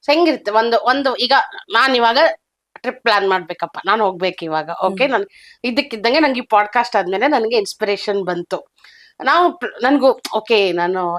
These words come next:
Speaker 1: ಎಕ್ಸ್‌ಪ್ಲೋರ್ ಮಾಡ್ಬೇಕು ಅಂತ. How should I start? ಏನೇನ್, ಏನೇನ್ ಪ್ರಾಸೆಸ್ ಆಗತ್ತೆ? ಏನೇನ್ ಮಾಡ್ಬೇಕು? ಹೆಂಗೆ?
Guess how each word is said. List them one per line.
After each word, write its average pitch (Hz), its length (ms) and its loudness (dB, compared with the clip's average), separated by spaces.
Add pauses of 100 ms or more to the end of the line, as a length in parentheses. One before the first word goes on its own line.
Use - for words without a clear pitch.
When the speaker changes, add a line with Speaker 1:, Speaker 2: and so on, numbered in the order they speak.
Speaker 1:
ಎಕ್ಸ್‌ಪ್ಲೋರ್ 220 400 0
ಮಾಡ್ಬೇಕು 180 440 -2
ಅಂತ. 185 160 -10 (1040)
How 302 100 4
should 339 240 2
I 269 60 4
start? 208 440 0
ಏನೇನ್, 262 320 2
ಏನೇನ್ 277 360 2
ಪ್ರಾಸೆಸ್ 226 420 0
ಆಗತ್ತೆ? 196 460 2
ಏನೇನ್ 233 320 2
ಮಾಡ್ಬೇಕು? 202 580 0
ಹೆಂಗೆ? 214 680 0